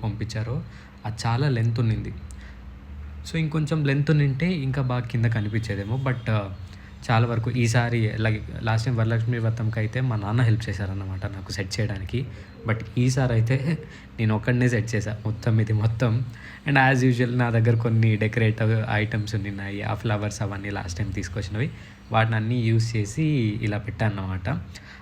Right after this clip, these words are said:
నా థాట్ వచ్చేసి కంప్లీట్గా డిఫరెంట్. నేను చిన్న ఉయ్యాలలాగా అటు సైడ్, ఇటు సైడ్ దారం కట్టేసి మధ్యలో ఒక బుట్టలాగా పెట్టేద్దాం అనుకున్నా. But అదేంటంటే, వినాయకుడు కొంచెం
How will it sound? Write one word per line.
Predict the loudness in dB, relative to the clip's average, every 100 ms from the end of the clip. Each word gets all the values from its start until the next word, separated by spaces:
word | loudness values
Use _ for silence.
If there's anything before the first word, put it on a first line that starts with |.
| -2
నా | 4 6 6
థాట్ | 4 2 2
వచ్చేసి | -2 -2
కంప్లీట్గా | -2 0 0 2
డిఫరెంట్. | 0 0 0 -2 0
నేను | -2 -2
చిన్న | -2 -2 0 2 0 -2 -8 -16 -12 0
ఉయ్యాలలాగా | 2 6 6 4 4 4 2
అటు | 2
సైడ్, | 0 2 2
ఇటు | 2 0
సైడ్ | 2 2 4 2 0 -4 -12 -20 -20 -20 -10 0
దారం | 4 4 4 2
కట్టేసి | 0 0 0 0 -4 -8 -18 -16 -2
మధ్యలో | 0 4 4 4
ఒక | 2
బుట్టలాగా | 0 2 2 4 4 4 2
పెట్టేద్దాం | 0 2 0 0 -4
అనుకున్నా. | -6 -4 -2 -2 -4 -8 -16 -4
But | 0 2
అదేంటంటే, | 2 4 2 2 0 0 0 0 -2 -2 -4 -4 -6 -8 -12 -16 -6
వినాయకుడు | 2 2 4 2 0 0
కొంచెం | 0 0 0 2 2 2 2 0 -2